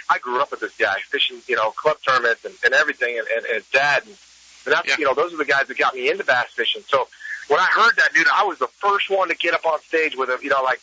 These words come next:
Speaker 1: right when he got off stage and, and, and go congratulate him. It, it was a real neat deal. And, I mean, what an awesome opportunity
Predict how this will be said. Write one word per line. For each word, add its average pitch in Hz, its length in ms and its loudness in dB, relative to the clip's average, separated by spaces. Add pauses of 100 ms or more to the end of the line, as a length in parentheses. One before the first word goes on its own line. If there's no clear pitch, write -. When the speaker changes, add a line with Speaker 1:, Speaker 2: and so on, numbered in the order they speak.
(120)
Speaker 1:
right 170 160 2
when 175 100 -2
he 175 40 -4
got 165 160 2
off 151 140 2
stage 131 340 -4
and, 123 160 -12
and, 127 160 2 (320)
and 131 100 -2
go 139 140 2
congratulate 127 600 0
him. 120 60 0
It, 185 260 0
it - 20 2
was 175 140 -4
a 123 180 -4
real 160 160 -2
neat 147 220 -8
deal. 131 260 -2
And, 107 80 -4 (880)
I 165 80 2
mean, 180 140 -2
what 294 140 2
an - 80 -2 (100)
awesome 190 400 -2
opportunity 160 880 -2